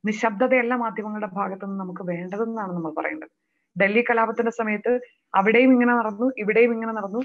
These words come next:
അതുകൊണ്ട് ഇങ്ങനെയായിരിക്കാം എന്ന് പറയുന്നതല്ല മാധ്യമ പ്രവർത്തനം. നിഷ്പക്ഷമല്ല മാധ്യമ പ്രവർത്തനം. മാധ്യമ പ്രവർത്തനം നിഷ്പക്ഷമാവരുതെന്ന് വിചാരിക്കുന്ന ആളാണ്. മാധ്യമ പ്രവർത്തനം ശരിയുടെ പക്ഷത്ത് നിൽക്കാൻ പറ്റുന്നതായിരിക്കണം. അതിന് പറ്റുന്നില്ലെങ്കിൽ നമ്മൾ ഈ പണി എടുക്കരുത്.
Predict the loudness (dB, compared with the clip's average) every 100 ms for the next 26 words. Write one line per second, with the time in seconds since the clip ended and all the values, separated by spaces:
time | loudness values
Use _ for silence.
0 | -8 _ _ 2 6 8 8 6 4 2
1 | 2 -2 -2 -4 -2 0 0 0 0 0
2 | 0 -2 -4 -8 -6 -6 -6 -8 _ _
3 | _ _ _ _ _ 4 4 2 -4 -4
4 | -4 -2 2 4 4 2 -2 _ -4 -2
5 | -4 -6 -8 -14 -20 _ -14 -10 -12 -10
6 | -10 -8 -8 -8 -10 _ _ -8 -8 -6
7 | -8 -2 -2 0 0 0 2 2 2 0
8 | -2 -8 -8 -10 -14 _ _ _ _ _
9 | _ -6 -4 -2 -2 -2 -4 -2 -4 -4
10 | -8 -12 0 2 4 4 2 -4 -4 -2
11 | -2 -4 -8 -8 -8 -8 -8 -14 -20 _
12 | _ _ _ -4 -2 -2 -2 -2 0 0
13 | 0 0 -2 -4 0 2 0 2 0 2
14 | -4